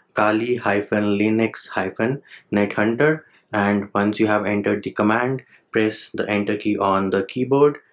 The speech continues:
If it asks us for confirmation, we are going to enter Y in caps one more time and then press the enter key on the keyboard. Now, in case you get a message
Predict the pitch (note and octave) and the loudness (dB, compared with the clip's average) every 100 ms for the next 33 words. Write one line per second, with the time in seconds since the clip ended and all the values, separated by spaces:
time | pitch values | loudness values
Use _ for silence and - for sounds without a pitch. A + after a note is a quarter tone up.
0 | _ _ - A2 A2 G2+ - G#2+ A2+ - | _ _ -4 0 0 -2 -2 -2 -2 -6
1 | - A2+ A2 - G#2 G#2+ G#2 A2+ B2 B2+ | -4 -4 -2 -2 0 0 0 0 0 0
2 | C#3+ C#3+ A2+ G#2 G#2+ G2+ G#2+ G2+ G2+ G2+ | 0 2 2 2 0 0 -2 -2 -2 -2
3 | G#2 G#2 G#2 - _ - - G2 G2 G#2 | 0 0 0 -6 _ -20 -2 0 2 0
4 | G#2 G2+ G2 F#2+ G2+ - - G2+ G2 G2 | -2 -2 0 0 -2 -8 -2 0 0 -2
5 | F#2+ G2+ B2 D3+ A2 G2 G2+ G2+ G2 F#2+ | -2 -2 -2 -2 -2 0 0 0 0 -2
6 | - B2 E3 - - _ F#2+ G2 G2+ - | -2 -2 -2 -8 -20 _ -4 0 0 0
7 | G2+ F#2+ F#2+ C3 E3+ - G#2 F2+ E2+ E2+ | 2 2 2 2 0 -2 -2 0 0 -2
8 | - _ _ _ _ _ _ - - - | -12 _ _ _ _ _ _ -20 -20 -20
9 | - - - - - - - B2 B2+ C3+ | -20 -20 -20 -20 -20 -20 -4 0 2 2
10 | C#3+ D3 - C3 B2 B2 A#2+ - G#2+ A2 | 2 2 2 0 2 2 2 0 0 0
11 | - A#2 | -2 -2